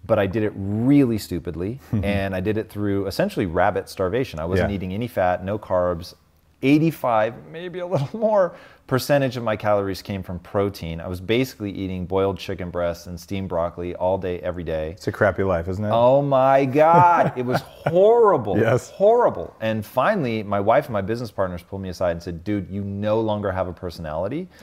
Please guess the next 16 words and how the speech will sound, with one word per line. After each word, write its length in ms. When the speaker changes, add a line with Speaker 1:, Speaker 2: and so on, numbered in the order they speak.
Speaker 2:
Yeah. 180
Speaker 1:
Like, 240
it, 240
ah, 460
it 80
just 320
sucked. 580
Speaker 2:
<laughs> 40
Speaker 1:
But 200
I 60
got 180
super 280
lean. 260
Speaker 2:
Right. 180
Speaker 1:
But 300
I 540